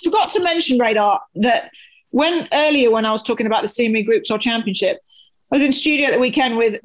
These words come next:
Dame Laura Davies, who is one of my all-time favourite studio guests to work with. She's a legend, by the way. I think I've told you this before. She makes the best sandwiches, and she made us lemon drizzle cake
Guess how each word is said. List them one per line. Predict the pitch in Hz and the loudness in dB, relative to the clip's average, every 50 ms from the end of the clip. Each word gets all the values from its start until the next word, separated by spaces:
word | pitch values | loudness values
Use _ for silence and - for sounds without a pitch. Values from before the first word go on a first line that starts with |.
| 185 - | -6 -2
Dame | - 262 254 254 262 254 240 240 | -2 0 0 0 0 0 0 0
Laura | 240 240 240 233 214 | 2 2 2 0 0
Davies, | 254 247 240 233 233 233 240 247 269 302 339 359 - - - - - - | 0 0 0 0 0 0 0 2 2 2 0 0 -2 -4 -6 -6 -6 -2
who | 220 247 233 226 | 0 2 2 2
is | 226 220 214 - | 2 0 0 -2
one | - 233 240 226 | -2 -2 -2 0
of | 220 | 0
my | 226 220 | 0 2
all-time | - 233 233 226 - 226 220 | 2 2 0 0 -2 -4 -4
favourite | 214 - 226 226 202 202 220 - | -2 -2 0 0 0 0 0 -2
studio | - - 233 226 208 220 202 | -2 -4 -4 -2 0 0 0
guests | 214 208 202 - - | -2 -2 -4 -4 -2
to | - 196 | -2 0
work | 202 208 208 - | 0 0 0 2
with. | - 214 220 220 | 2 0 0 0
She's | - 269 247 | 0 0 2
a | 269 | 2
legend, | 262 269 269 269 277 233 | 2 2 0 0 -2 0
by | 208 208 196 | 0 0 2
the | 202 | 2
way. | 202 208 | 2 2
I | 220 | 0
think | 262 294 | 0 -2
I've | 240 | -2
told | - - 254 233 | -2 -2 -2 0
you | 247 | -2
this | 214 - | -4 -4
before. | - - 247 220 | -2 0 0 0
She | 214 - 226 | 0 0 -2
makes | 220 208 | -4 -4
the | - 208 | -4 -4
best | 269 269 269 - | -2 -2 -2 -2
sandwiches, | - 269 262 240 226 214 214 180 180 190 190 - | -2 -2 0 0 0 0 0 0 0 0 -2 -2
and | 226 220 | -2 -2
she | 220 233 226 | -2 0 0
made | 226 240 240 247 233 | 0 0 0 0 0
us | 233 214 220 - | 0 -2 -2 0
lemon | 226 226 240 247 247 247 240 226 | 0 2 2 2 2 0 0 0
drizzle | 214 240 247 240 240 247 | 0 0 0 0 -2 -4
cake | 214 - - 220 196 185 165 165 - | -6 -6 -4 -2 0 0 0 -2 -4